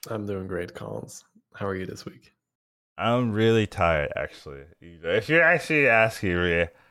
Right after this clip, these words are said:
Speaker 2: I, uh, I realized, hey, you know, I'm, maybe I'm not sleeping well or, or so.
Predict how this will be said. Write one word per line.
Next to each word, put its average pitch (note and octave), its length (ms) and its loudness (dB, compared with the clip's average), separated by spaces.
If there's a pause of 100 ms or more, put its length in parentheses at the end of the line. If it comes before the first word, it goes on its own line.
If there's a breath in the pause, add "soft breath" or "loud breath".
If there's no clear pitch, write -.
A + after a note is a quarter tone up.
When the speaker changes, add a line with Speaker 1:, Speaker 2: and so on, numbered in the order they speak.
(320 soft breath)
Speaker 2:
I, A2 260 6
uh, G#2+ 320 6 (880)
I G#2+ 120 2
realized, D#3 580 4
hey, B2+ 380 4
you G2 100 -4
know, F#2+ 340 -4
I'm, F#2+ 320 -6
maybe C#3+ 260 0
I'm D3 120 4
not A#2 200 4
sleeping G#2+ 380 -2
well F#2+ 240 6
or, E2+ 300 2
or E2+ 100 -6
so. F#2 320 -6